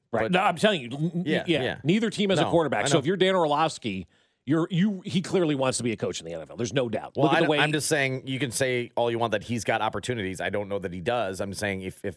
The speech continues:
Speaker 2: if Jeff Saturday, who he lobbied for and worked with at
Speaker 1: Yeah.
Speaker 2: E S P N, got the head coaching job, I guarantee he's there.
Speaker 1: He's probably there.
Speaker 2: He's there as an offensive, maybe, uh,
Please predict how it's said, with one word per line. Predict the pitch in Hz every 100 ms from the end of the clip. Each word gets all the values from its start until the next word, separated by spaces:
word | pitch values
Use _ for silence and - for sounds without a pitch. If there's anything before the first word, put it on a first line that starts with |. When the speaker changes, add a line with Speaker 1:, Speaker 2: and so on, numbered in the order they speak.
| -
Speaker 2:
if | 85 -
Jeff | 120 120
Saturday, | - 127 123 95 92
who | 104
he | 92
lobbied | 87 90 113 113 -
for | 104
and | 95
worked | 92 -
with | 110 98
at |
Speaker 1:
Yeah. | 104
Speaker 2:
E |
S | 92
P | - 113
N, | 107 98 - - _
got | - 113
the | 110
head | 107 95
coaching | 123 101
job, | 90 92 85 -
I | 104
guarantee | 104 104 - 123
he's | 87 -
there. | 104
Speaker 1:
He's | 95 -
probably | 139 120 107 110
there. | 107 117 110 - _
Speaker 2:
He's | - 98
there | 110
as | 101
an | 92
offensive, | 87 92 78
maybe, | 101 110 117 -
uh, | -